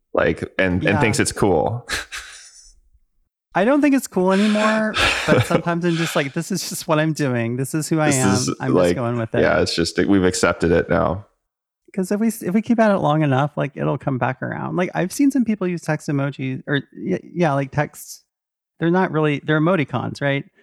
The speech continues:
Speaker 1: Mm-hmm.
Speaker 2: They're not emojis.
Speaker 1: Or, yeah, right.
Speaker 2: And yeah, but it's like, again, again,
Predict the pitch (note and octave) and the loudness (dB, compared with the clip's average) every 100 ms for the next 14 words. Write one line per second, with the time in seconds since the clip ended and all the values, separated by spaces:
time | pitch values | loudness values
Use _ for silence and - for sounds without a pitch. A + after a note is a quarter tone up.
0 | - G#2 F2+ C#3 B2+ B2+ A2 G2+ F#2+ F#2 | -2 2 4 2 0 -2 0 2 4 4
1 | E2 D#2 A2 F2 D#2+ C#3+ C#3 C#3 - - | 4 0 -2 0 0 0 -2 -6 -8 0
2 | F#3 D3+ C3+ D#3 D#3 E3+ D#3+ - E3+ D3 | 2 2 0 -2 -2 -2 -2 -2 -2 2
3 | F#3 E3 C3+ C3+ D#3 - E3 D3 C#3 | 2 2 0 -4 -4 0 0 2 0